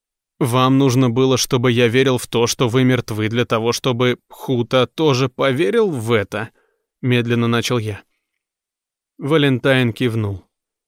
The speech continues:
"И всё прошло по плану. Мне, правда, пришлось пережить несколько неприятных опытов с гальванической машиной старины Сида, но тут деваться было некуда. Я был у него в долгу".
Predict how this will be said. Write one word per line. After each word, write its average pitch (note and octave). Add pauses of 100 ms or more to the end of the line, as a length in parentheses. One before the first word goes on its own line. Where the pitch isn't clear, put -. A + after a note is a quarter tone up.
(720)
"И A#2
всё D#3
прошло D#3
по C#3+
плану. C3 (880)
Мне, E3+
правда, B2+
пришлось A#2+
пережить A#2
несколько A#2+
неприятных A2
опытов F3
с A#2+
гальванической A2
машиной A2
старины A2
Сида, - (840)
но G3+
тут G3+
деваться B2
было A#2
некуда. G2+ (1500)
Я A2+
был D3+
у D#3+
него D#3+
в D3
долгу". C#3+